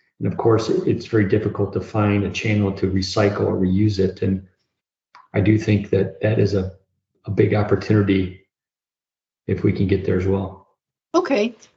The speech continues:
Speaker 2: And from the consumer's perspective, I guess I could say that if there is something very specific that you want,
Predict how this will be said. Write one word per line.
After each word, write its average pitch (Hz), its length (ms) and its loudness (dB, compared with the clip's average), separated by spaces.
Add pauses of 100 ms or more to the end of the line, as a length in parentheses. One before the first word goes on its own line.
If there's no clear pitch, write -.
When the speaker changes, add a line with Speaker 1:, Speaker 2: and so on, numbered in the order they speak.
(100)
Speaker 2:
And 294 280 4
from 277 220 0
the 262 80 -2
consumer's 320 560 0
perspective, 220 1000 -2
I 220 120 0
guess 226 280 0
I 214 140 2
could 214 680 0
say 196 680 0 (120)
that 196 680 2
if 208 200 0
there 214 180 4
is 240 220 0
something 233 460 0
very 220 260 2
specific 233 640 -2
that 214 180 -4
you 208 120 -4
want, 196 580 -2